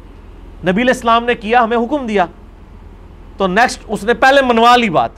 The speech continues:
फिर उसने कहा, "आपके वालिद हजरत उमर, वो तो रोकते थे।" अब उसका यानी ख्याल ये था कि मैं, ये अहले शाम में से था, हजरत मुआविया का दौर था, शाम से कोई आया था चल के। तो उन्होंने कहा, "ये बताओ, अगर किसी चीज़ का हुक्म नबी अलैहिस्सलाम दें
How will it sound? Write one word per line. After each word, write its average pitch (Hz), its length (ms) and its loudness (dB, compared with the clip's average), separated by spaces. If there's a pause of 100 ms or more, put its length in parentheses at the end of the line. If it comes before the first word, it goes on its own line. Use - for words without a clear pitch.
(180)
फिर 214 100 2
उसने 240 200 -2
कहा, 262 120 0
"आपके 254 260 2
वालिद 226 380 0 (680)
हजरत 233 300 0
उमर, 202 220 -2 (260)
वो 175 80 -10
तो 190 100 -6
रोकते 233 300 -4
थे।" - 160 -18 (2250)
अब 180 180 2
उसका 220 500 2
यानी 202 200 -4
ख्याल 202 300 0
ये 214 100 -4
था 214 140 -4
कि 208 120 -10
मैं, 185 220 -6
ये 190 120 -4
अहले 208 200 0
शाम 220 280 -2
में 190 120 -6
से 135 140 -14
था, 123 180 -14 (100)
हजरत 175 180 -8
मुआविया 165 340 -2
का 196 80 -8
दौर 175 300 -4
था, 180 80 -4
शाम 175 300 -4
से 156 100 -10
कोई 139 160 -6
आया 120 140 -4
था 147 100 -10
चल 147 220 -8
के। 135 120 -12 (2500)
तो 214 100 -4
उन्होंने 226 220 0
कहा, 262 140 2
"ये 233 140 0
बताओ, 190 340 0
अगर 202 240 -2
किसी 214 280 -12
चीज़ 208 240 -10
का 220 100 0
हुक्म 170 360 -4
नबी 185 140 -4
अलैहिस्सलाम 185 480 -4
दें 127 160 -10